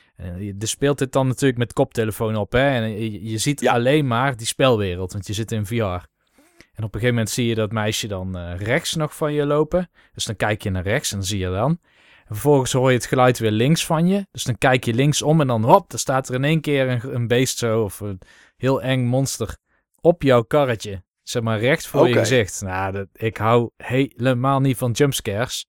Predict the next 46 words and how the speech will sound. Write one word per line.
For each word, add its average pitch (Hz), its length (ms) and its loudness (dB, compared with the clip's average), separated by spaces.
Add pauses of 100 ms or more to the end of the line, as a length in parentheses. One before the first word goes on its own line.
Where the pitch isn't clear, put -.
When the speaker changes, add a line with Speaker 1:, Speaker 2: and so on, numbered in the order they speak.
(520)
Speaker 2:
Nee. 113 160 -2
Speaker 1:
En 110 60 4
dat 131 160 2
was 131 200 2
wel 135 260 4
jumpscare. 113 840 -4
De 117 180 -6
rest 131 260 0
van 165 180 -2
de 147 200 0
game 143 220 0 (300)
was 117 240 -4
wel 120 280 2
minder 113 520 0
jumpscare, 95 580 -4
moet 90 180 -8
ik 85 100 -16
zeggen. 82 340 -10 (840)
Speaker 2:
Oké, 113 480 6
maar 101 180 0
dit, 139 320 2
dit 139 220 2
was 123 180 2
toch 139 180 4
wel 143 160 8
eventjes 135 460 2
een, 131 240 2
eh, 123 240 6
Speaker 1:
Oh 131 240 4
Speaker 2:
een 117 80 -2
Speaker 1:
man, 120 360 -4
ja, 113 300 -4
ja, 101 100 -6
Speaker 2:
angstig 147 340 2
Speaker 1:
ja. 127 60 -4
Speaker 2:
momentje. 104 580 0 (200)
Speaker 1:
Maar 123 240 2
wel, 143 360 4
ja, 123 240 2
ik 123 180 0
vond 160 160 0
het 147 120 4
wel 143 160 6
echt 131 200 0
een, 120 220 -4
eh, 113 320 -4